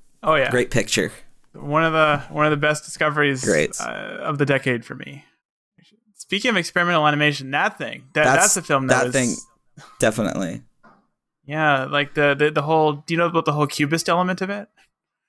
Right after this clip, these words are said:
Speaker 1: Like, um,
Speaker 2: Uh, <laughs> no, please enlighten me.
Speaker 1: I, I forget which, uh, which, which Wachowski it was. Do you remember,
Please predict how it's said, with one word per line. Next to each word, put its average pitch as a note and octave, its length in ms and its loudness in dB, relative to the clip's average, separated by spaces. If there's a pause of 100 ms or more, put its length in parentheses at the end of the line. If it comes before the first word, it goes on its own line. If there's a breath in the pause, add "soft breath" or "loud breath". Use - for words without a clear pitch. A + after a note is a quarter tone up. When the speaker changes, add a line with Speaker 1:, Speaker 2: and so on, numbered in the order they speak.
(480)
Speaker 1:
Like, - 240 -10
um, C3 240 2
Speaker 2:
Uh, C3+ 160 0
<laughs> - 1400 -2
no, C#3 160 2
please C#3 480 2
enlighten A2+ 420 0
me. D#2+ 260 -2 (180)
Speaker 1:
I, F3+ 260 0
I F3 60 2
forget F#3 420 -2
which, E3 480 -2
uh, C#3+ 220 4
which, D3+ 240 -2
which D3 220 -4
Wachowski D3 640 -2
it C3+ 80 2
was. C#3+ 260 2
Do - 100 -6
you - 20 -2
remember, G#3 500 0